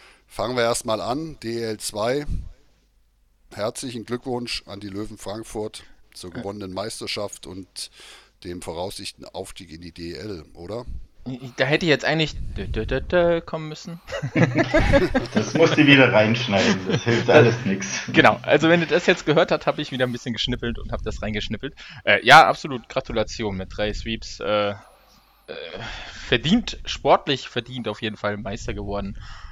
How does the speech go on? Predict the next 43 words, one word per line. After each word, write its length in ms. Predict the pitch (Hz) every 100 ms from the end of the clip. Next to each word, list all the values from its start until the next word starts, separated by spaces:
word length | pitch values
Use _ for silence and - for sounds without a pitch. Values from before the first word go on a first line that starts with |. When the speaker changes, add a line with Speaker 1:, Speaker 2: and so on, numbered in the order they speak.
| -
Speaker 2:
Ähm, 340 | 95 95 98 95 _ _ -
kann 120 | 107
man 240 | 104 98
nur 140 | 107 104
die 80 |
Daumen 240 | 101 107 110
drücken, 240 | 104 -
dass 120 | 98
sie 80 | 95
auch 80 | 85
den 160 | - 92
Aufstieg 380 | 120 - 117
schaffen 320 | - 110 - 110
für 180 | 117
die 100 | 107
Liga. 260 | 107 135 117
Ich 100 | 101
hab's 160 | - -
letzte 240 | 110 -
Folge 260 | - 110 107
ja 120 | 104
schon 160 | -
gesagt, 340 | 101 98 107 -
für 120 | 113
die 80 | 101
Liga 320 | 117 117 - _ -
absolut 600 | 127 135 - - 123 123
das 100 | -
Beste, 260 | 120 - 107
was 140 | 107
passieren 300 | 101 - 131
konnte. 320 | 131 131 123 - - - - - _
Äh, 200 | - 101
Wiedereinst-, 420 | 110 117 113 - _ -
äh, 140 | 113
Wiedereinführung 960 | 113 113 107 107 82 113 117 - 107 101
des 160 | 98
Auf- 200 | - 98
und 140 | - 95
Abstiegs, 560 | 107 - 113 - - -
zweimal 320 | 104 107 107
jetzt 220 | 107 -
erfüllt. 460 | 120 - 120 110